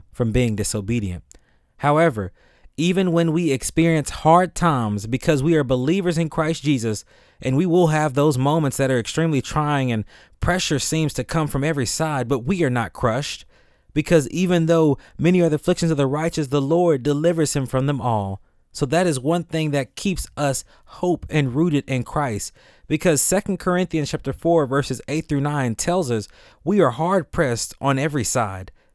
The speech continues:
but not crushed, perplexed, but not in despair, persecuted, but not abandoned, struck down, but not destroyed. It is then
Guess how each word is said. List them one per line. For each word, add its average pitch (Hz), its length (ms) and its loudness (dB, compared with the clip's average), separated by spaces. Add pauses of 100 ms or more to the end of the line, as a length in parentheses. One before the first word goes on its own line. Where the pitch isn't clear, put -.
but 127 140 2
not 127 240 2
crushed, 123 500 0 (300)
perplexed, - 760 2 (280)
but 127 120 0
not 143 220 4
in 131 100 0
despair, 117 640 0 (240)
persecuted, 190 800 -2
but 156 100 2
not 143 200 2
abandoned, 131 520 0 (180)
struck 165 380 0
down, 160 460 0 (160)
but 123 180 0
not 139 200 2
destroyed. 123 640 0 (420)
It 180 140 4
is 127 260 2
then 117 520 0